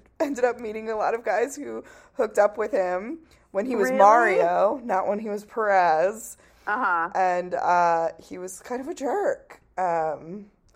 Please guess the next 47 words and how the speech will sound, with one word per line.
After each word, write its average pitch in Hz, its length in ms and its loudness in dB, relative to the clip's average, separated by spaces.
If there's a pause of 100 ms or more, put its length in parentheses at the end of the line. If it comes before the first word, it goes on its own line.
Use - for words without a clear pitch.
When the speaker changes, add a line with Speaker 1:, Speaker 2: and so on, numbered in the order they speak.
Speaker 2:
Oh, 285 100 -2
no. 262 180 -4
He, 233 100 -6 (100)
well, 240 140 -8
he 294 120 -10
was 302 160 -8
very, 233 640 -2
um, 185 360 -6 (160)
and 196 140 -10
he's 220 180 -12
talked 202 220 -6
about 180 200 -2
a - 20 -2
lot, 160 320 -2
like, 165 200 -4 (280)
he 262 60 -6
had 208 100 -4
a 175 40 -2
lot 185 280 -2
of 170 80 -8
self-hatred, 160 800 -6 (640)
and 180 180 -4
that 165 140 -2
Speaker 1:
Mm-hmm. 160 80 -4
Speaker 2:
is 165 100 -12
where 151 280 -4
a 151 60 -4
lot 143 220 -2
of 147 120 -12 (840)
his 190 200 -12
hatred 170 320 -10
online, 143 540 -6 (100)
you 180 120 -10
know, - 260 -12 (120)
Speaker 1:
Yeah. 175 220 -8
Speaker 2:
came 151 200 -8
from, 151 340 -4
and, 147 220 -8 (400)
and 165 340 -6
things 180 260 -6
that 170 120 -6
he 185 140 -8
did 160 240 -4
of, 151 180 -8 (260)
that 156 200 -4
were 147 120 -6
really 143 420 -4